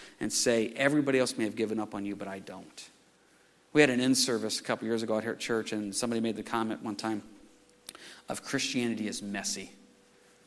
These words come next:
And boy, that really hit me. If, if you don't wanna get your hands dirty, then you don't wanna be a Christian. Because the purpose of Christianity is we go meet people and their struggles and their problems where they're at, and we get down on their level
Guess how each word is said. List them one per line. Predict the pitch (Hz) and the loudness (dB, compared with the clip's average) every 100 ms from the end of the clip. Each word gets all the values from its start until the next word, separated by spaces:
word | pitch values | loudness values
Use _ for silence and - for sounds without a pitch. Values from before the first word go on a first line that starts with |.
| - - - _ - | -20 -20 -20 _ -10
And | 117 | -4
boy, | 127 | -2
that | 120 113 | -2 -2
really | 107 | -2
hit | 104 117 | -2 -4
me. | 104 101 - - - - - | -6 -8 -12 -20 -20 -16 -6
If, | - 156 123 | 0 0 2
if | 135 131 | 0 4
you | 147 | 6
don't | 160 147 | 6 6
wanna | 139 135 | 4 4
get | 131 127 | 2 0
your | 107 | -2
hands | 117 113 110 | -2 -2 -4
dirty, | - 104 101 104 - - - _ - | -4 -4 -4 -6 -10 -20 -20 _ -8
then | 107 | -4
you | 107 | -2
don't | 104 | -2
wanna | 107 | -4
be | 101 | -4
a | 98 | -6
Christian. | - 95 - 82 - - _ _ - - | -8 -8 -8 -12 -18 -20 _ _ -14 -2
Because | 127 113 - | 0 0 0
the | - | -4
purpose | - 165 160 160 | 4 6 6 2
of | 120 | -2
Christianity | - 139 - 127 127 110 | 0 0 2 2 2 2
is | 107 | -2
we | 113 120 | -2 -4
go | 120 127 131 | 0 2 4
meet | 135 135 139 | 4 4 2
people | 135 127 - 113 | -2 -4 -2 -2
and | 120 123 143 | 0 0 0
their | |
struggles | 139 - 120 110 117 107 | 0 0 0 0 -2 -4
and | - 117 | -4 -2
their | 117 | -2
problems | 113 123 117 113 107 - - - | -2 -2 -2 -2 -6 -8 -14 -10
where | - 123 147 | 0 4 4
they're | 147 117 | 4 4
at, | 117 107 | 2 0
and | 107 | 0
we | 123 | 0
get | 123 123 | 2 2
down | 117 117 | 2 0
on | 110 | 0
their | 120 123 | 2 2
level | 117 110 101 | 2 0 -2